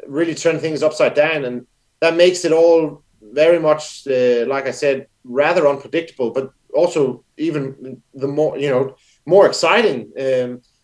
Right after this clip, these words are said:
and it means that we sort of have to approach racing, training differently because times have changed, and it's this, this young generation has just, uh, has, have come in like a storm. And it's, uh,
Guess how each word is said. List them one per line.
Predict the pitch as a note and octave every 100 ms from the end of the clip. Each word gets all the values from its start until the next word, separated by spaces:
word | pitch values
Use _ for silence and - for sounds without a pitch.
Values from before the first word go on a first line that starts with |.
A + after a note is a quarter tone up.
| -
and | D3
it | D3+
means | F3+ E3
that | D3
we |
sort | C3+ E3
of | C#3+
have | D3+ D3
to | D3+ B2+ B2 A#2 A2+ A2 _ _ _ _
approach | - - E3+ F3 - - B2+
racing, | D3 D#3+ - D3+ C#3+
training | D3 D3 D3+ D3+ C#3+ B2+ _ _ -
differently | G3 F#3+ D#3 A#2+
because | A2+ C3+ A#2 - -
times | - D3+ D3+
have | C3
changed, | D#3 D#3 D3+ A#2
and | A#2+
it's | A2 - -
this, | C3 - - C3
this | B2
young | C3 D3 E3+
generation | D#3+ B2+ A#2+ A#2 B2
has | G#2+
just, | B2 -
uh, | A#2 G#2 F#2+ - _ _ _ _ _ _ _
has, | B2 -
have | B2 -
come | D#3+ D3
in | C#3+ C3+
like | A#2
a |
storm. | - - D#3 F3 A#2
And | G#2+
it's, | - -
uh, | A2+ G#2+ G2+